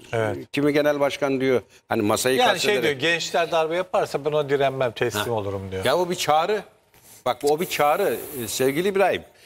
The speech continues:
Speaker 2: Ve ilk defa yaptığı bir şey de değil.
Speaker 1: Bir
Speaker 2: Her
Speaker 1: Türkiye'de
Speaker 2: seferinde
Speaker 1: mesela genç subaylar rahatsız manşetlerin atıldığı dönemleri gördük
Speaker 2: Ha.
Speaker 1: hep beraber.
Speaker 2: Bak her seferinde bir sokağa davet, bir başkaldırı, bir isyan,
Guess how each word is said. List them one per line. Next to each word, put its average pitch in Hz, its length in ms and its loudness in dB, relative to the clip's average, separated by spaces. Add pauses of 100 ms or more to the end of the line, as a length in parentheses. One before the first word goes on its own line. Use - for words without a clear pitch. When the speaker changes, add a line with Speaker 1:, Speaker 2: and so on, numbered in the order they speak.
(240)
Speaker 2:
Ve 143 160 2
ilk 185 180 -6
defa 175 220 0
yaptığı 170 300 -2
bir 143 40 -4
şey 175 220 0
de 151 100 2
değil. 90 200 -2 (920)
Speaker 1:
Bir 170 60 -2
Speaker 2:
Her 190 140 4
Speaker 1:
Türkiye'de 160 340 2
Speaker 2:
seferinde 156 260 2
Speaker 1:
mesela 151 140 4
genç 143 280 -2
subaylar 147 420 2
rahatsız 139 380 2
manşetlerin 143 580 0
atıldığı 139 340 -4
dönemleri 135 400 0
gördük 123 340 0
Speaker 2:
Ha. - 20 -2
Speaker 1:
hep - 160 -4
beraber. 107 480 -2 (140)
Speaker 2:
Bak 127 160 0
her 196 260 0
seferinde 165 800 -2 (160)
bir 175 160 -2
sokağa 156 480 0
davet, 147 600 0
bir 143 280 -4
başkaldırı, 131 720 -2
bir 139 200 -4
isyan, 143 440 2